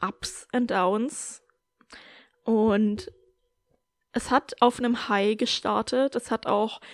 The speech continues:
in einer Position gestartet, wo meine Mental Health auf dem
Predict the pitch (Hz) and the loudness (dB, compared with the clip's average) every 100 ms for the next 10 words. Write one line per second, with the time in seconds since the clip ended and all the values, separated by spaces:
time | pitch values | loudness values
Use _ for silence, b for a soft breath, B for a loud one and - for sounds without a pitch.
0 | B B - 226 226 226 220 - _ _ | B B -2 0 0 0 -2 -6 _ _
1 | 220 214 220 214 214 - 233 226 - - | -2 0 0 0 -2 -2 -4 -4 -6 4
2 | 233 240 226 - 226 214 - 220 220 220 | 6 6 2 -2 -2 -2 -4 -2 0 2
3 | 214 214 220 226 B B B - 220 277 | 2 0 0 -2 B B B -2 0 0
4 | - 262 233 220 220 226 - 208 214 - | 0 -2 0 0 -2 -4 -4 0 0 -4
5 | - - _ _ _ _ - _ 214 208 | -18 -20 _ _ _ _ -20 _ -2 -2
6 | 202 202 196 | -2 -4 -6